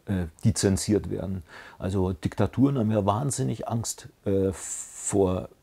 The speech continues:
freier Meinungsäußerung und vor Kunst. Und Kunst ist ja so ein Raum, der viel Freiheit bietet, indem man Dinge sagen kann und denken kann, die,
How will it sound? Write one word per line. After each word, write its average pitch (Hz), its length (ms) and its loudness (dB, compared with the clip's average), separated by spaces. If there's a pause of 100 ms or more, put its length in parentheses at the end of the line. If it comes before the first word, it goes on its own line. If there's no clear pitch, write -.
(100)
freier 95 340 0
Meinungsäußerung 95 1000 0
und 92 140 -6
vor - 160 -10
Kunst. - 400 -4 (420)
Und 110 240 0 (120)
Kunst - 320 6
ist 151 140 6
ja 139 100 4
so 123 180 4
ein 117 100 4
Raum, 117 260 4
der 117 140 4
viel 143 360 0
Freiheit 110 560 0
bietet, - 380 -8 (100)
indem 107 300 0
man 104 200 0 (360)
Dinge 156 240 10
sagen 113 420 2
kann 110 260 2
und 98 260 0
denken 117 340 -2
kann, 113 340 -2
die, 101 360 -2